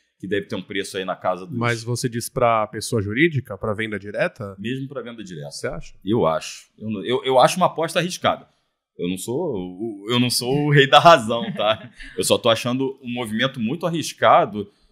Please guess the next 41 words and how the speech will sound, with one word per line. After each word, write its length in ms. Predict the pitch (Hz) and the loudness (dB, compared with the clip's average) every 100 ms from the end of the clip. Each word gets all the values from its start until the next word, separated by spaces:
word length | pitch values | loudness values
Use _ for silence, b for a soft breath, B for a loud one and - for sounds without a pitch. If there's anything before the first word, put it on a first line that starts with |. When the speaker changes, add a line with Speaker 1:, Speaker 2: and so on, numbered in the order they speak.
| _ | _
Speaker 1:
nesse 380 | 101 110 120 139 | 2 4 4 0
momento. 560 | 156 170 120 95 80 - - _ _ _ _ - | -2 0 0 0 -4 -16 -20 _ _ _ _ 2
Speaker 2:
Eu 120 | 156 | 6
acho 180 | 175 - | 6 4
que 80 | 190 | 0
a 20 | |
montadora, 540 | 185 180 175 139 160 | 0 4 6 10 10
ela 120 | 170 170 | 8 4
precisa 720 | 175 147 - 139 151 156 147 _ _ _ 101 | 0 -2 -2 -2 2 2 2 _ _ _ 6
ter 100 | 143 | 8
pelo 220 | 143 139 | 10 6
menos 320 | 135 147 151 151 | 6 6 4 4
um 60 | |
modelo 840 | 151 143 104 113 143 135 90 92 _ _ _ 113 | 2 2 4 4 4 2 -2 -8 _ _ _ -2
em 120 | 117 | 2
alguns, 440 | 117 113 135 - 123 117 | 2 4 2 2 -2 -8
nos 160 | 120 - | -6 -2
segmentos 480 | 139 135 127 135 - | 0 2 0 -2 -4
que 140 | 151 | -6
vendem 400 | 123 127 135 147 | -2 -4 -4 -4
mais, 380 | 131 92 87 98 | -2 -2 -6 -12
né? 180 | 98 101 _ _ _ _ _ _ | -12 -14 _ _ _ _ _ _
Sedã 640 | - - 139 120 135 156 160 _ - | -4 0 0 0 0 -2 -10 _ -12
é 20 | |
um 80 | 120 | -10
segmento 460 | - 117 113 104 | -8 -8 -8 -10
que 100 | - _ | -14 _
tá, 300 | 117 107 98 _ 107 104 | -4 -4 -6 _ -18 -6
já 140 | 104 | -4
tem 140 | - 110 | -4 -6
um 60 | |
tempo, 200 | 104 101 | -6 -6
já 140 | 104 104 | -6 -6
tá 120 | 110 | -8
em 60 | |
queda 320 | 110 107 101 101 | -8 -6 -6 -6
em 80 | |
termos 300 | 95 101 101 | -10 -10 -6
de 80 | 101 | -6
vendas, 440 | 98 107 156 143 104 | -4 -2 -2 -2 -2
né? 200 | 120 | -4